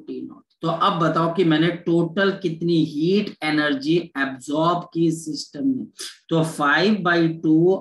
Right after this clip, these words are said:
r n into T naught plus of three n r into T naught।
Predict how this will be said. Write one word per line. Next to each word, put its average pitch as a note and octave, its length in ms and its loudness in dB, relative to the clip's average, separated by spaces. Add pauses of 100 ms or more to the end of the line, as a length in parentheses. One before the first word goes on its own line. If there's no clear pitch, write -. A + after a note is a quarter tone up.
(200)
r D3+ 440 -2 (300)
n F3+ 240 2 (200)
into D3+ 580 -2
T D3 140 -2
naught C#3 340 -2 (500)
plus G#3+ 240 2 (120)
of D3 180 -2 (160)
three F#3 340 2 (220)
n D#3+ 280 0 (240)
r C#3+ 300 0 (160)
into C#3 360 -2 (120)
T E3+ 140 -6
naught। C#3+ 300 -6